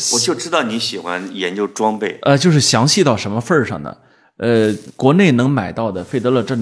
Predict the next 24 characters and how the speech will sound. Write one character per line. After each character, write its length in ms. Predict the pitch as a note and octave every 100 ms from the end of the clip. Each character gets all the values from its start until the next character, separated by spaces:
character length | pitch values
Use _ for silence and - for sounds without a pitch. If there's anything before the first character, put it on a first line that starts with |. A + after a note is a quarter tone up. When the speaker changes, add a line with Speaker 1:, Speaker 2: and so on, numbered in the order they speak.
| G#2+
Speaker 2:
这 100 | -
两 180 | B2+ G2
年 160 | F#2 F#2
的 80 | G#2+
战 260 | G2+ C3+ G2
袍， 440 | - C#2 - - -
Speaker 1:
嗯。 180 | G#2+ F2 D#2
Speaker 2:
我 80 |
全 220 | G#2 - A2
买 140 | A2
了。 160 | B1+ - _ _ _ _ _ _ _ _
买 200 | B3 A#2
不 80 | G2
着 220 | A2 F#2+
的， 400 | B2 A2+ - - -
Speaker 1:
哇。 440 | F2+ F2 E2 D#2
Speaker 2:
全 180 | - C3
买 120 | C#3+
了， 100 | G#2
全 180 | C2+ -
买 120 | C3
了 80 | G#2
盗 160 | D#2+ F#2
版。 200 | -